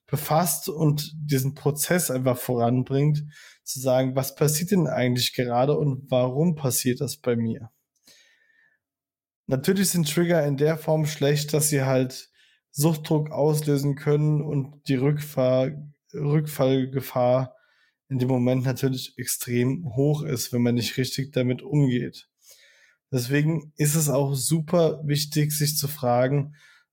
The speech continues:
„Was tue ich denn, wenn ich getriggert werde?“ Also was, was mache ich in dem Moment, wenn ich spüre,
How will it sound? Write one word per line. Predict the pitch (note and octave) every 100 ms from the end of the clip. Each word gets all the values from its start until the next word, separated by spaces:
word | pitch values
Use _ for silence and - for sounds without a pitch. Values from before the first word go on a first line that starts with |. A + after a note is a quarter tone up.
| _ _ _
„Was | C#3+ C#3 - -
tue | - F3+ G3+
ich | E3+ C3 -
denn, | B2+ A#2+ A#2
wenn | B2+
ich | B2+ -
getriggert | - - - A#2 B2 A2+
werde?“ | G#2 G#2+ G#2 C#3 - _ _ _ _ _ -
Also | - A#2+ C3 C3+
was, | C#3 D3+ - -
was | D3 D#3 - - _
mache | D3 E3 F#3+
ich | F3
in | D#3+
dem | D3 D#3
Moment, | F3 D3+ D#3 E3+ D#3 D#3
wenn | D3
ich | C#3 -
spüre, | - D#3 F3 E3+ F3 F3